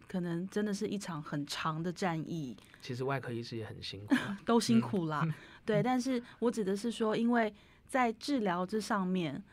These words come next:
Speaker 1: 就是我觉得是医病关系，然后还有就是医生跟饲主之间的信任，最，最，最容易，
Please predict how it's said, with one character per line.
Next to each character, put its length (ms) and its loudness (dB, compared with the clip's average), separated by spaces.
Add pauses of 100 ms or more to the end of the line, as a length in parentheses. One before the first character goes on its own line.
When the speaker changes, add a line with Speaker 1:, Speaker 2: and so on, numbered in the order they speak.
Speaker 1:
就 160 0
是 320 0 (420)
我 160 2
觉 200 2
得 160 2
是 200 -2
医 220 2
病 220 0
关 260 2
系， 480 -2
然 220 0
后 120 0
还 220 -2
有 340 4 (240)
就 160 2
是 380 2
医 240 0
生 420 2
跟 300 -2
饲 220 -2
主 160 -4
之 180 -4
间 240 2
的 140 0
信 340 0
任， 340 0 (600)
最， 400 4
最， 280 2
最 280 2
容 200 -2
易， 360 -2